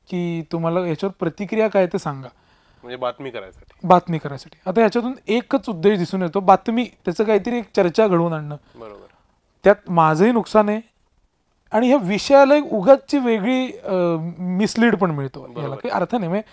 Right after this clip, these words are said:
Speaker 1: म्हणजे राजकीय विषय, सामाजिक विषय तर मला असे वाटतात की जे खूपच जपून आणि नेमकेपणाने हाताळले पाहिजेत. मी
Speaker 2: खरी
Speaker 1: काही
Speaker 2: गोष्ट.
Speaker 1: जर्नलिस्ट नाही,
Speaker 2: अगदी.
Speaker 1: पण मग माझं नागरिक म्हणून विचार हा आहे. त्याच्यावर पाल्लाळच इतकं लावतात लोक आणि, अ, मोकळेपणे सांगायचं झालं तर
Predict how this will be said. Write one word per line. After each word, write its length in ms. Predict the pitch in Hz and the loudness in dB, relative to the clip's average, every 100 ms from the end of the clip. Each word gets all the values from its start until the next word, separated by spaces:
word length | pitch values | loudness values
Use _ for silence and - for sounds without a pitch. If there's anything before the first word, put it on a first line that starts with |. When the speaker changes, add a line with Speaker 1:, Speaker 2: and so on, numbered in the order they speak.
| _ _ _ _ _ - | _ _ _ _ _ -2
Speaker 1:
म्हणजे 160 | 208 | 4
राजकीय 420 | 180 156 156 262 262 | 6 4 0 0 0
विषय, 320 | 226 240 226 | 2 4 4
सामाजिक 460 | 202 170 190 214 | 2 2 0 -2
विषय 200 | 202 196 | -4 -2
तर 100 | 202 | 0
मला 180 | 202 202 | 2 2
असे 180 | 170 202 | 0 0
वाटतात 280 | 185 - 175 _ | -4 -4 -8 _
की 120 | 196 | -6
जे 200 | 165 220 - _ _ _ _ _ _ _ _ - | 0 0 0 _ _ _ _ _ _ _ _ -14
खूपच 320 | - 226 285 | -8 -4 -4
जपून 440 | 180 180 180 233 233 | 2 0 0 -4 -4
आणि 140 | 233 | -2
नेमकेपणाने 640 | 208 175 170 220 208 214 | 0 0 0 0 2 2
हाताळले 360 | 180 160 156 151 | 0 0 0 0
पाहिजेत. 320 | 147 147 - | -4 -12 -8
मी 80 | 170 | -4
Speaker 2:
खरी 60 | 127 | 2
Speaker 1:
काही 220 | 202 175 | 2 2
Speaker 2:
गोष्ट. 80 | 151 | 0
Speaker 1:
जर्नलिस्ट 520 | 156 170 196 - 180 | 0 0 -2 -2 -6
नाही, 180 | 147 180 _ - | -8 -8 _ -20
Speaker 2:
अगदी. 280 | - - 104 | -20 -20 -2
Speaker 1:
पण 140 | 185 196 | 0 0
मग 120 | 220 | -2
माझं 420 | 190 156 151 202 | -2 -2 2 2
नागरिक 320 | 180 156 202 - | 2 2 0 0
म्हणून 180 | 226 208 | -2 0
विचार 260 | 180 175 | 0 0
हा 140 | 156 143 | 0 -10
आहे. 100 | 143 _ _ _ _ _ - | -14 _ _ _ _ _ -4
त्याच्यावर 240 | 226 262 - | -2 -2 0
पाल्लाळच 500 | 165 156 175 254 240 | 2 4 4 4 2
इतकं 240 | - 240 | 0 4
लावतात 280 | 214 156 156 | 4 4 -2
लोक 260 | 160 151 160 185 _ _ _ _ _ - | -4 -6 -8 -10 _ _ _ _ _ -6
आणि, 280 | 180 262 - _ _ _ _ _ | -4 -4 -8 _ _ _ _ _
अ, 60 | - 185 170 165 160 | 0 0 2 -2 -4
मोकळेपणे 520 | 165 160 208 214 226 | -6 -4 -2 -2 -2
सांगायचं 320 | 208 190 220 | -2 -2 0
झालं 120 | 208 | 0
तर 100 | 220 | -4